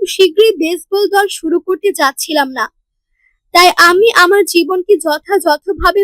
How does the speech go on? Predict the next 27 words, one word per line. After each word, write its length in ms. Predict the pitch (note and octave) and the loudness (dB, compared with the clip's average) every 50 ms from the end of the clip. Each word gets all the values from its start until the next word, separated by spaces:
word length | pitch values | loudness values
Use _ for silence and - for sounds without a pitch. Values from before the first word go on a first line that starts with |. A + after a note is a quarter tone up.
| - _ - | -2 _ 2
পাওয়ার 320 | D#4 D4+ D4+ D#4+ F4 G4 E4+ | 4 4 6 4 4 2 2
দিকে 320 | - F#4+ G4 F#4 - E4+ C4 B3 _ _ _ _ _ - | 2 0 0 0 0 -2 -2 -4 _ _ _ _ _ 0
মনোনিবেশ 560 | D#4+ E4 E4 C#4+ D4 F#4+ F#4+ D4 D#4 D4+ - - - | 2 4 4 4 4 4 4 2 2 -2 -4 -6 -6
করি। 260 | - D4 C#4+ C#4 C4 - _ _ _ _ _ _ _ _ _ _ _ _ _ - | -8 -8 -8 -8 -12 -16 _ _ _ _ _ _ _ _ _ _ _ _ _ 0
আমার 260 | F#4+ F#4+ G#4 A4 A#4 A4 | 2 2 4 2 0 -2
সহকর্মীরা 840 | - - F4+ F4+ F4 G#4 G#4 - - G4 G4+ G4+ G4+ G#4+ A4 A4+ | 0 0 2 2 2 0 0 2 2 2 4 4 2 0 0 -2
যখন 400 | G#4+ - F#4+ E4+ E4 - - G#4 G4 F4 | -2 -2 0 0 -2 0 0 -2 -2 0
দেরি 260 | C#4+ D#4 D#4+ E4 F#4+ | -2 -4 -4 -4 -4
করত 340 | - - G4+ G4+ G4 - - F4+ D4 B3 - _ _ _ _ _ - | -2 -2 -4 -4 -4 -2 0 0 0 0 0 _ _ _ _ _ 0
এবং 240 | E4 F4 F#4 G#4 G4+ G4 | 2 2 4 2 2 2
ভিডিও 380 | D#4 - E4 E4 D4 E4+ G4+ G#4 | 0 0 0 0 2 2 2 2
গেমগুলো 480 | E4 C#4+ E4 E4 E4 E4+ E4 G4+ F4+ G#4 | 2 0 -4 -6 -8 -4 -2 0 0 0
খেলত, 380 | - _ _ - F4 F4 D#4 - F#4 D4 - - _ _ _ _ _ - | -2 _ _ -8 -8 -6 -2 0 0 0 0 -2 _ _ _ _ _ 0
আমি 260 | - F#4 F#4 G#4 G#4 | 2 2 2 0 0
তখন 340 | G#4+ G#4+ F#4+ F#4+ - A4 A4 G4 | 0 -2 -2 0 0 -2 -2 -2
ঘুমের 360 | D#4 - - E4+ D#4+ F#4+ G4 | -2 -2 -2 0 0 0 0
ভালো 340 | E4 D4 C#4+ E4 D#4 D#4+ F4+ F4+ | -2 -2 -2 -2 -2 0 0 0
অভ্যাস 360 | D4+ D4 B3+ B3 E4+ F4 D#4 - - | 0 0 -2 -4 -6 -6 -6 -8 -12
তৈরি 200 | D#4 D4 C#4+ C#4 | -12 -12 -12 -12
করেছি 420 | - C#4+ C#4 C#4 - - - - C4 A3+ _ _ _ _ _ _ _ _ _ _ _ | -14 -16 -12 -10 -8 -8 -8 -10 -16 -18 _ _ _ _ _ _ _ _ _ _ _
এবং 260 | - D4+ E4 C4+ G4 G4 G4 | 0 0 2 2 2 0 2
প্রতি 320 | - G4 E4 - - G4+ G4+ | 0 0 0 2 2 0 0
রাতে 300 | G#4 G4+ G#4 - G4+ D4+ C4 - _ _ _ _ | 0 -2 -4 -2 -2 -2 -4 -4 _ _ _ _
খুব 140 | _ - G#4 - _ - | _ -2 -2 -2 _ 0
তাড়াতাড়ি 420 | F4 E4 E4+ F#4 - G#4+ G#4+ G4+ | 0 2 2 2 0 0 -2 -2
শুতে 320 | - - - D4 B3+ D4+ C#4+ | -2 -6 -12 -12 -12 -12 -10
যেতাম। 340 | B3+ D4 B3+ - C#4+ C4 | -8 -8 -6 -6 -6 -6